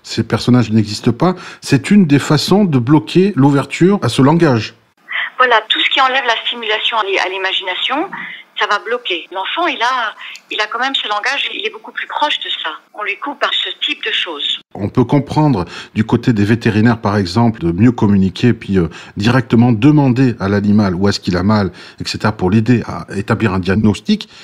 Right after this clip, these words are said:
Speaker 1: Mais pour le commun des mortels, pour le tout un chacun, euh, chez soi, est-ce que on peut converser avec son animal comme on converserait avec un,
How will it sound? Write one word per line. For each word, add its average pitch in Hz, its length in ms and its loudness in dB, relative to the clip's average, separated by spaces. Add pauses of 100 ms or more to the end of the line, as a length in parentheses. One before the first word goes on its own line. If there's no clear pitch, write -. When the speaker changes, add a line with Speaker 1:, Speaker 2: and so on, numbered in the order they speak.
(180)
Speaker 1:
Mais 147 140 6
pour 139 180 0
le 123 60 4
commun 190 240 4
des 165 100 6
mortels, 147 400 2
pour 131 140 2
le 120 80 6
tout 151 240 -4
un 123 80 2
chacun, 160 640 2
euh, 107 220 4 (380)
chez 123 220 2
soi, 180 400 0
est-ce 117 160 -2
que 147 240 2 (300)
on 113 100 2
peut 127 160 2
converser 165 840 0 (260)
avec 117 220 0
son 127 200 2
animal 127 400 4
comme 127 160 2
on 123 100 2
converserait 139 580 0
avec 120 320 0
un, 113 80 0